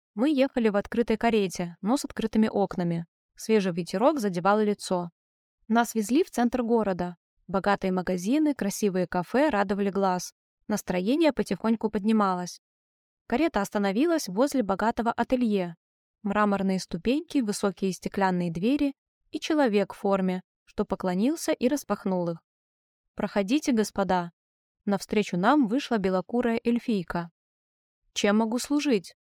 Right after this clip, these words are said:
Ее взгляд задержался на мне, она сморщила носик.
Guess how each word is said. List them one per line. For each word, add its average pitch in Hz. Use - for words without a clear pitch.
Ее 196
взгляд 180
задержался 190
на 175
мне, 196
она 196
сморщила 196
носик. 180